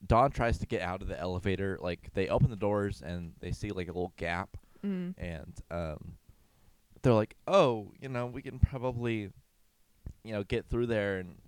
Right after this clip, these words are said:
Speaker 1: start hitting the buttons and
Speaker 2: Right.
Speaker 1: whatever."
Speaker 2: He grabs, uh, Jane's little, uh, cane and starts trying to hit,
Speaker 1: Yeah.
Speaker 2: hit the button on the outside to get it to, to move.
Speaker 1: Right.
Speaker 2: Which I don't think this was a good idea to begin with.
Speaker 1: Yeah.
Speaker 2: But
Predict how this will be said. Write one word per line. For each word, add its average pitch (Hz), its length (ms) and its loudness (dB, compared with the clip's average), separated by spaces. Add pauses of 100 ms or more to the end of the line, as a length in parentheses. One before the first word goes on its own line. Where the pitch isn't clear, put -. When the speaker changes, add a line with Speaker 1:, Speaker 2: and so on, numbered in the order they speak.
(100)
Speaker 1:
start 95 220 -2
hitting 92 180 -4
the 92 80 -6
buttons 85 480 -6
and 80 220 -10
Speaker 2:
Right. 82 220 -6
Speaker 1:
whatever." 78 120 -6
Speaker 2:
He - 80 -8
grabs, 233 460 -6
uh, 196 320 -6
Jane's 202 760 -8
little, 185 420 -4
uh, 175 200 -6
cane 180 320 -14
and 180 140 -12
starts - 240 -8
trying 185 180 -12
to 185 220 -10 (580)
hit, 202 220 -8
Speaker 1:
Yeah. 170 180 -8
Speaker 2:
hit 214 220 -4
the 190 80 -8
button 185 200 -6
on 185 120 -8
the 190 100 -8
outside 185 640 -8
to 233 100 -12
get 196 140 -6
it 175 100 -10
to, 185 260 -10 (520)
to 202 120 -12
move. 190 440 -8 (160)
Speaker 1:
Right. 80 200 -6
Speaker 2:
Which 247 220 -4
I - 60 -2
don't 480 160 -4
think 381 160 -8
this 330 120 -8
was 302 120 -10
a 285 60 -8
good 269 120 -8
idea 247 240 -6
to 269 160 -10
begin 175 640 -12
with. 202 240 -6 (640)
Speaker 1:
Yeah. 120 400 0 (400)
Speaker 2:
But 202 480 -6